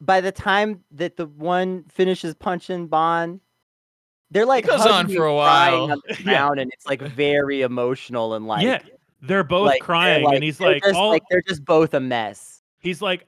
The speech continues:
Speaker 3: "I regret trying to kill myself, kill myself. All I wanted was to hear you say sorry." And he f-, and Bond finally goes,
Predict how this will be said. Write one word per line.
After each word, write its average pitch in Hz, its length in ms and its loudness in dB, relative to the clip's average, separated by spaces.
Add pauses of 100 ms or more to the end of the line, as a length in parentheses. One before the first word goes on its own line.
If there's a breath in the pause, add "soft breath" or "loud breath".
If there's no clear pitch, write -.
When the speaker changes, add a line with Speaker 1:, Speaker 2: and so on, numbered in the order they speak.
Speaker 3:
"I 180 220 0
regret 165 580 -2
trying 165 240 -8
to 156 60 -12
kill 165 220 -10
myself, 143 720 -6
kill 165 200 -4
myself. 131 460 -4
All 160 220 0
I 175 100 2
wanted 143 440 -2
was 120 160 -4
to 131 100 -2
hear 135 180 -4
you 139 200 0
say 123 280 -4
sorry." 123 680 -2 (360 soft breath)
And 139 140 -2
he 147 120 2
f-, - 180 -8 (100)
and 147 560 -4
Bond 156 420 2
finally 147 260 -2
goes, 139 240 0